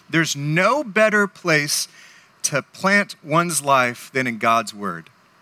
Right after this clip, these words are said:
There's no better place to plant one's life than in God's word. The Bible is an extraordinary thing.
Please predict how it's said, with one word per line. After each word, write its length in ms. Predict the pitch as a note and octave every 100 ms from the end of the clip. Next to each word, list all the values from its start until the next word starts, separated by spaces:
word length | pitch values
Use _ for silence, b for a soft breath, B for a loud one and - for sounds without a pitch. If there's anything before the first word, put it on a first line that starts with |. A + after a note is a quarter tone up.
| _ _ -
There's 140 | C3
no 220 | C#3+ D#3+
better 260 | F#3+ G3+ G3+
place 500 | - F3 E3+ - - - -
to 60 | -
plant 420 | - E3+ F3+ D#3+
one's 280 | C#3 C3+ A#2+
life 400 | D3 D#3+ D#3+ -
than 140 | C3+
in 120 | A2+
God's 440 | B2 B2+ B2+ A#2 -
word. 300 | A2 A2 G#2 B B
The 140 | C#3+ E3+
Bible 800 | B2+ D#3 E3 A3 A3 A#3 A#3 - -
is 180 | E3+ D#3+
an 120 | F3
extraordinary 1500 | D3+ - - - - E3 D#3 F#3 G#3+ A#3+ A#3+ G#3+ G#3 G3 F3+ E3+
thing. 720 | - - C#3+ B2+ G2+ F#2